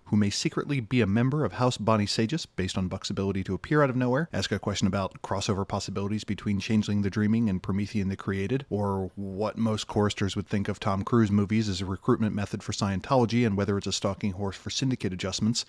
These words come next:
and disappear back into the Discord night. Buck, thanks for keeping us on our toes, and I thank you for your curiosity and insight.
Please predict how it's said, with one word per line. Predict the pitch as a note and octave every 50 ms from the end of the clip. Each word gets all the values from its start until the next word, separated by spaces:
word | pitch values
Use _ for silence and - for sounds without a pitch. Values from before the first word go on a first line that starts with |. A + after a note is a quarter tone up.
| - - - - -
and | - A#2
disappear | A#2+ C3+ - A#2+ G#2 A#2 B2 A2+
back | F#2+ G#2 G2+ F#2+ -
into | G#2 F#2 - F#2
the | F#2
Discord | F2 F#2+ - - - G#2 F2+ D#2+
night. | F2+ E2 D2+ - - - -
Buck, | C#3 C3+ - - - _ _
thanks | - A2+ G#2+ -
for | -
keeping | G2 - A2+ G2 G2 G2
us | - -
on | G2+ F#2
our | F#2 F2+
toes, | - A#2 A2+ A#2 A2 - - - - - _ _ _
and | - F2+ E2+
I | E2+
thank | - - A#2+ A#2 -
you | - A2+ A2
for | G#2+ - - G2
your | F2 F2 F2
curiosity | - - - C3+ B2+ A2+ G2+ F#2+ - F#2+ G2+ G2+ F#2+ - _ _ -
and | B2 A#2 G#2
insight. | F2+ D#2+ - F#2 D#2+ -